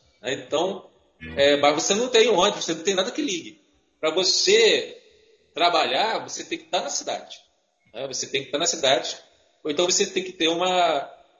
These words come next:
um, um carro, uma moto, pra você tá indo lá todos os dias. Então, por isso a necessidade de termos de liderança ou radicais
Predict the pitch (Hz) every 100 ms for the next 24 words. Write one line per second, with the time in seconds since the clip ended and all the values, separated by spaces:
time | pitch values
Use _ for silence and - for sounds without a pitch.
0 | _ _ 143 143 139 127 135 165 156 135
1 | 127 123 120 156 170 - 156 160 170 156
2 | 139 143 156 156 131 151 165 - - _
3 | _ _ _ - 170 170 190 175 156 107
4 | - - _ _ _ - - 151 170 180
5 | 180 180 - 170 160 165 - 170 170 160
6 | 160 139 143 202 - - _ _ _ 165
7 | 165 - - 143 160 -